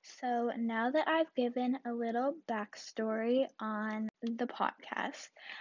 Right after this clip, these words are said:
I just wanna quickly touch on what this podcast is going to be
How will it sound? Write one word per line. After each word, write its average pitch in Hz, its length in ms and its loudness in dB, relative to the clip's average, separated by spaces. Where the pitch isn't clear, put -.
I 233 460 0
just 240 200 -2
wanna 233 300 -2
quickly 320 480 2
touch - 440 -2
on 240 380 -2
what 240 200 0
this 311 180 0
podcast 240 680 -2
is 226 280 -2
going 220 340 -4
to 277 140 0
be 233 240 0